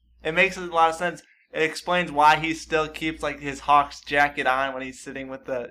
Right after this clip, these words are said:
Ducks parents in the final game. And it, it explains a lot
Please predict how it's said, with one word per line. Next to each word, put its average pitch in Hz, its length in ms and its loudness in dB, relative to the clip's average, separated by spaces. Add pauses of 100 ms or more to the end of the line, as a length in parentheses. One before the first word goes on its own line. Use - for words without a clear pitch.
Ducks 131 300 -4
parents 127 440 -10
in 127 80 -16
the 127 80 -14
final 127 360 -6
game. 123 380 -8 (480)
And 143 120 -6
it, 147 140 -4
it 147 200 -2
explains 185 500 -2
a 170 40 0
lot 165 320 4